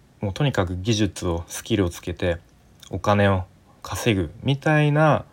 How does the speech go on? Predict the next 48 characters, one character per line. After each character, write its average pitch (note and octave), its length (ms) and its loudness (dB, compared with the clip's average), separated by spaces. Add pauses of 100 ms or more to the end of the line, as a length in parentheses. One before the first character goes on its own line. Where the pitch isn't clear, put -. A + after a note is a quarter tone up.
(240)
ま - 80 -2
あ、 - 20 2
も C#3+ 120 2
ち G#3+ 140 2
ろ G3 100 6
ん F3+ 60 6
そ E3 120 0
れ E3 120 6
も E3+ 140 4
大 D#3 340 2
事 F3 140 0
な D#3+ 160 2
ん C#3 160 2
だ C3+ 140 0
け C#3 220 -4
れ A#2+ 160 0 (180)
ど - 100 -6
も、 D3+ 300 2 (340)
も C3 100 -4
う A#2+ 40 -4
そ C#3 160 -2
れ D3+ 120 6
よ F3 120 8
り A2 140 4
も A2 320 2 (440)
も C3 120 -2
っ - 20 -2
と - 180 -8
こ E2+ 400 -2 (680)
う - 60 -16
根 G#2+ 200 0 (100)
底 G#2 360 4
に G2+ 180 0
あ G2 100 2
る F#2 80 0
も E2+ 140 -2
の E2+ 120 -4
と D2+ 160 -8
し - 120 -6
て - 120 -10
は、 A2 280 4 (760)
う F#2 40 -6
ん、 E2+ 240 -6
な F#2 80 -2
ん E2+ 60 -4
だ E2 120 -6
ろ D#2+ 80 -8
う、 - 40 -14